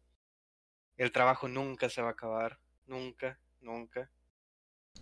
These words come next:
Si tienes un chingo de pendientes ahorita, güey, por más que te quedes, por más que te esfuerces y te desvivas el día de hoy,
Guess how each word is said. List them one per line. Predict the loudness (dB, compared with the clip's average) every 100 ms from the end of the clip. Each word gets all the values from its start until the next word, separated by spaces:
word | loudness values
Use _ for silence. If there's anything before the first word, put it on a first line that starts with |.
| -20
Si | -16 -6
tienes | 2 2 2
un | -4
chingo | -6 -2
de | -2
pendientes | -2 -6 -6 -10 -10
ahorita, | -6 -6 0 0
güey, | 0 -2
por | -6 -8
más | 0 2 2 0
que | -10
te | -10
quedes, | -2 2 2 -2
por | -8 -8
más | -4 -2 -4
que | -8
te | -10
esfuerces | -4 -2 -2 -6 -12
y |
te | -8 -6 -4
desvivas | 0 2 2 0
el | 0
día | 2
de | 2
hoy, | 2 0